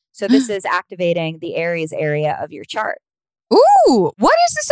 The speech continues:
Speaker 2: amazing program you're using?
Speaker 1: Oh, this is called Time Passages.
Speaker 2: Ah, it's beautiful.
Speaker 1: It is. It's my favorite because I think that it just,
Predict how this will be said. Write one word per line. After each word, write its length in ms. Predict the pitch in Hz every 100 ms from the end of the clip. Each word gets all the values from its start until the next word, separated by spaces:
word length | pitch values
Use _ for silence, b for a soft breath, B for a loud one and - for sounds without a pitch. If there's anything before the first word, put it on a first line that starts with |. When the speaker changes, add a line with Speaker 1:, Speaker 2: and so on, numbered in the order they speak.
| 494
Speaker 2:
amazing 640 | 262 254 392 381 311 202 -
program 560 | - 254 392 349 196 160
you're 120 | 156
using? 480 | 151 147 139 95 95
Speaker 1:
Oh, 140 | 302
this 200 | - 311
is 120 | 415 -
called 260 | 320 285 -
Time 220 | 214 214
Passages. 760 | 170 156 - - - - - - _ _ -
Speaker 2:
Ah, 240 | 302 277 214
it's 180 | 247 180
beautiful. 720 | 208 202 247 523 494 190 151
Speaker 1:
It 340 | 143 202 190
is. 140 | 190 -
It's 200 | 214 -
my 180 | 240 247
favorite 460 | 233 214 208 220 208
because 380 | 196 190 190 175
I 160 | 175
think 240 | 180 196 -
that 100 | 185
it 160 | 175
just, 320 | - 190 -